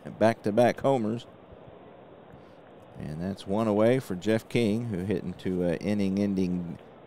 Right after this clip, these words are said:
double play to end the first. Looking for his revenge here. That's a two seven, and he singles to left field.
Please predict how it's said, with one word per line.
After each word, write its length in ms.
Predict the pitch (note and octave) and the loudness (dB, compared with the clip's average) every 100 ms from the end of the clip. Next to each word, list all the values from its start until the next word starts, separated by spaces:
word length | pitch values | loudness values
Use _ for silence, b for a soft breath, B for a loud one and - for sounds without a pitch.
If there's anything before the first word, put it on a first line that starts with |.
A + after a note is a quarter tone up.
| - | -2
double 300 | G#2+ G2+ F#2+ | 0 2 0
play 320 | - G#2+ A#2 | 4 4 4
to 120 | A#2 A2 | 0 -2
end 260 | F#2+ G2+ | -2 -2
the 80 | E2+ | -2
first. 540 | - B2+ B2+ - - G#2 - - - - - - - - - - - - | 0 0 0 -4 -12 -16 -16 -20 -20 -20 -20 -20 -20 -20 -20 -20 -20 -18
Looking 300 | - - F2 | -14 -10 -10
for 200 | - F2 | -4 -2
his 300 | F2 F#2 F2+ | 0 0 0
revenge 680 | D#2+ E2+ F2+ G2+ G2 F#2 G2 | 0 0 2 2 2 -2 0
here. 280 | A2 A2+ C3+ - - - - - - - - B B B B B B - - - | 4 4 4 0 0 -2 -4 -6 -10 -14 -14 B B B B B B -20 -16 -10
That's 240 | F2+ - | -10 -4
a 120 | E2 | -4
two 280 | - A#2 G#2 | -2 -2 -2
seven, 640 | G2+ - A2 A2+ C3+ C#3 B2+ | -2 4 4 4 2 -2 -4
and 260 | F2+ E2 | -6 -6
he 220 | F#2 F#2 | -4 -4
singles 480 | E2 - G2+ A2 A#2 | -4 -4 -4 -4 -6
to 80 | F2+ | -2
left 240 | G#2+ A2+ | -2 -2
field. 420 | - G2 D2 - | -4 -4 -4 -8